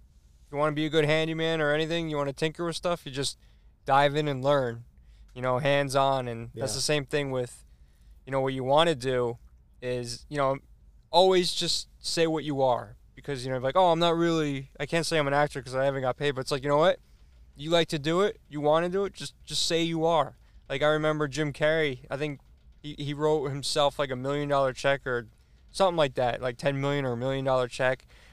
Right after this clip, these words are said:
Speaker 1: way before he, like, got big, um, as, like, a promise to himself. He gave him, like, "All right, I'm gonna make this much money and whatever." And then, uh, like, one of his movies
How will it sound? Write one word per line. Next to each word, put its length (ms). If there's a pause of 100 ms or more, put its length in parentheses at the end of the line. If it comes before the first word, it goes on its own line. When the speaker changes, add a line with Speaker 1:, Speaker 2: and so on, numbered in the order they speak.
(120)
Speaker 1:
way 160
before 380
he, 340 (240)
like, 160
got 300
big, 340 (520)
um, 300
as, 140
like, 140
a 60
promise 400
to 100
himself. 340
He 80
gave 240
him, 140
like, 160
"All 120
right, 160
I'm 140
gonna 280 (120)
make 220
this 180
much 220
money 180
and 100
whatever." 400
And 140
then, 240
uh, 220 (560)
like, 100
one 140
of 80
his 100
movies 480